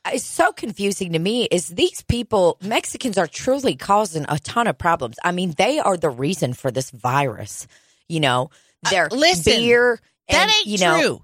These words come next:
Speaker 2: That ain't true. It's the Chinese. That's what Donald Trump said. He said it's a Chinese virus. He said so in the address of the public.
Speaker 1: You fucking kidding me? Because guess what? Me and the kids,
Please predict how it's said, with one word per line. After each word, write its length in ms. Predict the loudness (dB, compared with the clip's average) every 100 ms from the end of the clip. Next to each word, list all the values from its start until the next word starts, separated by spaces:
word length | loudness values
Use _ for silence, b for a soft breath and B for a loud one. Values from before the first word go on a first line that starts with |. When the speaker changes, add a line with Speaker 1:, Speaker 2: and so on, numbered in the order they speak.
| -2
Speaker 2:
That 220 | 0 0
ain't 240 | -2 -6
true. 320 | -8 -6 -6 -6 B B
It's 280 | -2 -2 -6 -4
the 120 | -4
Chinese. 1200 | -2 0 0 0 -2 -2 0 -2 -4 -8 -12 -4
That's 280 | -2 -2 -2
what 240 | -4 -2
Donald 360 | 0 0 0 -6
Trump 320 | -4 -4 -4
said. 260 | -6 -4 -4
He 60 | -4
said 200 | -4 -4
it's 140 | -2
a 60 | -4
Chinese 880 | -2 -4 -2 -2 -2 0 0 -2 -4
virus. 800 | -2 -2 -2 -8 -10 -12 -14 -14 _ _ _ _ _ _ _ _ _ _ _ 0
He 180 | 2
said 380 | 2 0 0 -2
so 280 | 0 2 2
in 200 | 2 0
the 100 | -4 -8 -14 0
address 500 | 0 2 2 2 2
of 120 | -2
the 80 | -2
public. 540 | 0 2 2 0 -4 -6 -8
Speaker 1:
You 140 | -4
fucking 320 | 0 0 -2 0
kidding 240 | 0 2
me? 160 | 2 0
Because 340 | -2 -2 0
guess 240 | -2 0
what? 240 | 2 2 0 _ _ _ -6
Me 240 | -2 0
and 80 | 0
the 60 |
kids, 520 | -2 0 0 -2 -12